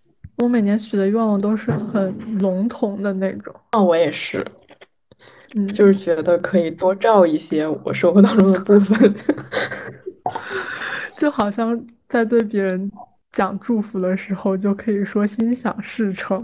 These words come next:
Speaker 1: <laughs> 就是这种感觉。
Speaker 2: 但是因为你不知道别人想什么呀，可是你自己，你已经知道你自己在想什么了，你就精确，<laughs> 精确的那个什么。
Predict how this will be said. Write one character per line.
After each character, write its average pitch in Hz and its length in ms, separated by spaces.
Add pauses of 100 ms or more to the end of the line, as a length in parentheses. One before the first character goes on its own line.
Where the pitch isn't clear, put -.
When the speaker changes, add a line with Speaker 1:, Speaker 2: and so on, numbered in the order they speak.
Speaker 1:
<laughs> - 1900
就 302 140
是 277 60
这 269 100
种 240 140
感 214 260
觉。 - 220 (720)
Speaker 2:
但 302 100
是 277 60
因 226 60
为 226 60
你 185 60
不 220 80
知 196 60
道 180 80
别 160 120
人 170 100
想 - 120
什 135 100
么 127 60
呀， - 140 (560)
可 208 100
是 208 100
你 202 100
自 311 260
己， 147 120
你 180 160
已 247 60
经 170 140
知 196 100
道 277 140
你 202 60
自 185 80
己 156 60
在 165 140
想 165 200
什 - 100
么 - 80
了， - 180
你 190 120
就 247 140 (280)
精 294 200
确， 359 300 (120)
<laughs> - 180
精 254 200
确 294 240
的 190 200
那 175 140
个 202 80
什 175 120
么。 202 200